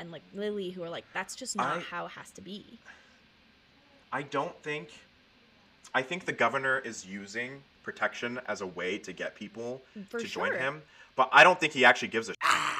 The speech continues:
Speaker 2: I think he just wants revenge.
Speaker 1: Yeah.
Speaker 2: Like, 'cause you see that, like, when Lily brings her daughter,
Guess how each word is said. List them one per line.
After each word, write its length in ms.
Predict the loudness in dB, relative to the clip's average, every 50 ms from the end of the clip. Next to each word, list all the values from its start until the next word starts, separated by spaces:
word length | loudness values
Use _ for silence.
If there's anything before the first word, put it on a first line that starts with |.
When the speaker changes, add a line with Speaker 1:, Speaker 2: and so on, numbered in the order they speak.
| 2 6
Speaker 2:
I 80 | 6 6
think 180 | 8 6 2 0
he 80 | 0
just 200 | -2 -2 -2 0
wants 180 | -4 -4 -4 -6
revenge. 540 | -2 0 2 2 2 0 -4 -12 -14 -14 -16 -20 -20 -18 -8
Speaker 1:
Yeah. 100 | 0 4
Speaker 2:
Like, 220 | 4 4 4 2 -4 -16 -20 _
'cause 140 | -8 -6 -4
you 100 | -4 -4
see 200 | -2 -2 -2 4
that, 260 | 8 8 8 8 8 6
like, 220 | 4 4 4 2 -6 -2
when 260 | 0 0 0 0 -2 -8 -6
Lily 360 | -4 0 0 2 2 0 -2
brings 540 | 0 2 2 2 2 -2 -6 -8 -10 -12 -12 -8 -4
her 100 | -4 0
daughter, 480 | 2 4 6 6 6 6 4 4 0